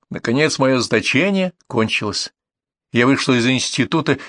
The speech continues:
имея всего шестнадцать с половиной лет. Совсем еще ребенок, я совершенно потеряла предмет своей привязанности. Лишь год спустя, по счастливой случайности,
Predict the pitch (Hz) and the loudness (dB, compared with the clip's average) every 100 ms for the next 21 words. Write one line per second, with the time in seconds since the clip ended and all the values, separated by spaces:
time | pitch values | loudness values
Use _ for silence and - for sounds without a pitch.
0 | - 107 113 110 - 113 98 117 - 120 | -4 2 2 2 0 0 0 0 -2 0
1 | 147 - 143 - 123 107 110 107 98 - | 0 -2 -6 -4 -2 -2 -2 -2 -4 -6
2 | _ _ _ _ _ _ _ _ _ - | _ _ _ _ _ _ _ _ _ -4
3 | - 143 - 214 196 - 185 180 165 196 | 0 0 0 0 2 0 2 0 2 2
4 | 151 110 - 104 123 - 135 135 - _ | 2 0 -2 -2 0 0 2 0 -2 _
5 | _ - 113 117 131 131 131 117 113 131 | _ -6 0 2 2 2 0 0 0 0
6 | - 131 131 131 156 147 107 - - - | 0 0 0 0 0 -2 -4 -6 -8 -10
7 | _ _ _ _ 113 101 95 139 170 - | _ _ _ _ 0 0 2 2 2 0
8 | 139 135 - 143 139 - _ _ _ 117 | 0 0 2 2 2 -2 _ _ _ -4
9 | 110 104 - 110 98 - 101 - 127 139 | -2 -2 0 0 0 -2 -4 0 2 2
10 | 123 - - | -2 -2 -4